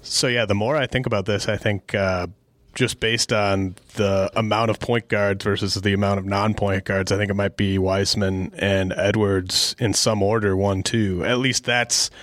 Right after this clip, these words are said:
you know, there, maybe there's a, a team that picks first that doesn't need a point guard or that does need a point guard, uh, and they grab one of these guys. But I think the vast majority of these teams, when you're looking at their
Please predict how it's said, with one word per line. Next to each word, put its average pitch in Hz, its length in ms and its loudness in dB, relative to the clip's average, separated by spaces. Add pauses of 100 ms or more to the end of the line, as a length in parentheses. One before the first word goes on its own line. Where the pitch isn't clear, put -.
(600)
you - 80 2
know, 98 120 2
there, 117 160 0 (160)
maybe 127 280 0
there's 113 280 0
a, 107 160 0
a 107 40 2
team 107 260 -2
that 104 200 -4
picks - 260 -2
first 101 360 -2
that 98 160 -4
doesn't 98 240 -4
need 98 120 -4
a 98 40 -6
point 101 260 -4
guard 101 240 0
or 107 140 -2
that 95 160 -4
does 104 200 -2
need 104 120 -2
a 98 40 -6
point 98 220 -6
guard, 98 320 -2 (580)
uh, 92 360 0 (580)
and 110 100 -4
they 98 80 -6
grab 98 280 -4
one 101 100 -2
of 98 60 -2
these 98 160 -2
guys. 98 320 0
But 98 160 -2
I 95 100 2
think 98 380 -4 (140)
the 98 100 -2
vast 104 420 -2
majority 98 420 0
of 95 60 -2
these 92 200 -4
teams, 104 380 -2
when 95 120 -6
you're 95 100 -8
looking 101 260 -4
at 92 180 -8
their 92 420 -2